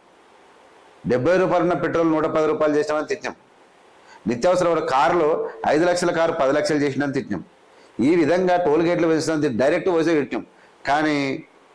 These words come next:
పెంచిన ధరలల్లా ఈ లూటి చి-, చందా దేవ్ దందా లేవు అనేది అనే కొటేషన్ ప్రజలకు ఎందుకు అర్థమవుతుంది? చాలా సీక్రెట్గా ఇంప్లిమెంట్ చేస్తున్న నరేంద్ర మోడీ చాలా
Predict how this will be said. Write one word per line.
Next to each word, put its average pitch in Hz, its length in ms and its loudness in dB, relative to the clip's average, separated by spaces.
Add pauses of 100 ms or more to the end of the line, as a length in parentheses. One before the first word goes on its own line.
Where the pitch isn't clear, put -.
(1600)
పెంచిన 170 300 0
ధరలల్లా 190 520 2
ఈ 175 180 2
లూటి 170 340 0
చి-, 127 600 -2 (160)
చందా 170 240 2
దేవ్ 175 280 2
దందా 160 300 2
లేవు 160 200 2
అనేది 156 500 0 (380)
అనే 160 260 0 (540)
కొటేషన్ 165 420 -2
ప్రజలకు 165 280 0
ఎందుకు 180 200 -2
అర్థమవుతుంది? 170 460 -2 (500)
చాలా 190 360 4
సీక్రెట్గా 170 680 0
ఇంప్లిమెంట్ 151 500 0
చేస్తున్న 127 600 -2 (380)
నరేంద్ర 143 360 2
మోడీ 127 340 0 (480)
చాలా 147 600 2